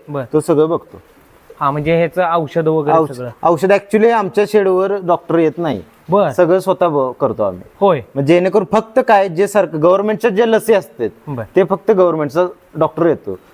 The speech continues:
Speaker 2: बाकीचे त्यांना ताप येऊ दे किंवा हे येऊ दे, ते सगळं जे माणसाला लागतं,
Speaker 1: बरोबर.
Speaker 2: ते जनावर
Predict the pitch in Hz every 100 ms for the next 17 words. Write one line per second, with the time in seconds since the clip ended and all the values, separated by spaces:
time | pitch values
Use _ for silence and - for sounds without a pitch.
0 | - 143 143 156 147 156 156 - 160 156
1 | 156 160 147 139 151 147 156 147 147 147
2 | 135 120 139 139 - _ - 156 190 208
3 | 175 196 233 226 196 226 233 240 226 -
4 | 123 - 147 135 117 202 202 185 135 117